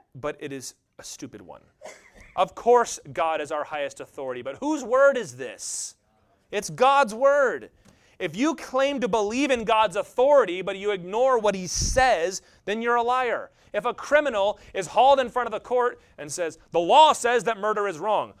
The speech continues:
"Well, the law is not my highest authority. The president is my highest authority. The government of the United States." Well, th-, th-, they wrote the laws, genius. You can't pit them against each other. The, "I only serve the king. I don't serve the law.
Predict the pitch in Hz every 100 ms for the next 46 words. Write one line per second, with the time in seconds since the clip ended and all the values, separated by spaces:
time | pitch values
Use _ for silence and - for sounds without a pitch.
0 | _ 175 180 170 180 240 202 185 185 -
1 | 156 143 - 127 180 170 135 123 123 -
2 | 185 170 110 101 110 113 101 104 98 -
3 | 101 107 95 85 _ _ _ 120 131 196
4 | 214 165 131 127 156 135 117 - 226 175
5 | 170 - _ - 262 196 302 233 269 190
6 | 285 311 311 330 240 233 254 302 226 135
7 | 123 156 170 233 311 - - - _ _
8 | _ _ _ _ 180 220 311 302 - 294
9 | - 254 240 185 247 294 - 262 - 156
10 | 127 196 - _ _ - - 208 311 302
11 | 285 247 269 262 208 - 285 254 196 254
12 | 247 - 214 160 156 156 208